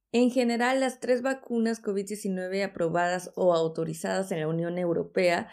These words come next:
son altamente efectivas para reducir el riesgo de enfermarse gravemente, hospitalización y muerte por covid diecinueve ante la variante Delta.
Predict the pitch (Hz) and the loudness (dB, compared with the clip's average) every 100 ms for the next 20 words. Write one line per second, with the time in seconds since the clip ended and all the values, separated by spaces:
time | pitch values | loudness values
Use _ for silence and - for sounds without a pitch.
0 | - - 233 233 233 226 220 220 220 233 | -18 -2 2 4 4 2 2 2 4 0
1 | - 202 190 196 185 - 247 240 202 226 | 2 0 -2 -4 -8 -6 -2 0 2 0
2 | 233 - _ 226 240 247 254 240 196 - | -4 -14 _ 4 4 4 6 6 6 6
3 | 202 202 202 208 196 214 190 165 165 170 | 6 6 4 2 2 0 0 -2 -4 -4
4 | 175 - 185 185 185 190 185 185 190 190 | -6 -4 0 2 2 2 0 0 -2 -2
5 | 233 277 - - - 190 190 196 - 180 | 0 -2 -6 -4 2 2 0 -8 -2 -2
6 | 175 170 170 - 214 220 226 202 185 185 | -2 -4 -6 -4 2 2 4 0 0 -2
7 | 180 190 190 175 - 165 170 170 _ _ | -2 -4 -6 -6 -2 0 0 -2 _ _
8 | 202 190 190 190 190 202 - 196 185 185 | 2 2 0 2 2 2 0 -2 -2 0
9 | 175 160 160 160 165 165 - - - 185 | 0 2 0 0 -2 -2 -2 -4 -4 -2
10 | - 87 - 160 160 | -2 -2 -6 -14 -16